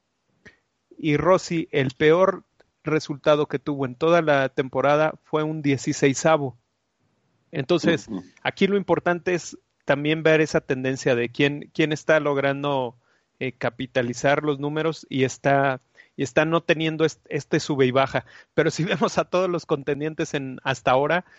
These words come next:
Speaker 1: no hay ninguno que tenga esa regularidad. El único que tiene, podríamos decir, una regularidad es Power,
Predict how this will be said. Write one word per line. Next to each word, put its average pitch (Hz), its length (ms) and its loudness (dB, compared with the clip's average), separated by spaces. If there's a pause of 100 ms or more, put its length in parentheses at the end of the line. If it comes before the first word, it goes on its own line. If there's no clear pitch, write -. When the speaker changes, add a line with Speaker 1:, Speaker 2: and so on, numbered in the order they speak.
(200)
Speaker 1:
no 139 80 -4
hay 170 100 2
ninguno 180 540 -2
que 143 140 0
tenga 151 260 -2
esa 147 180 2
regularidad. 127 640 0
El 143 120 0
único 208 320 0
que 175 100 -2
tiene, 170 340 -2 (300)
podríamos 160 480 4
decir, 165 160 -4
una 165 240 2
regularidad 131 840 2 (1040)
es 139 180 0
Power, 190 420 0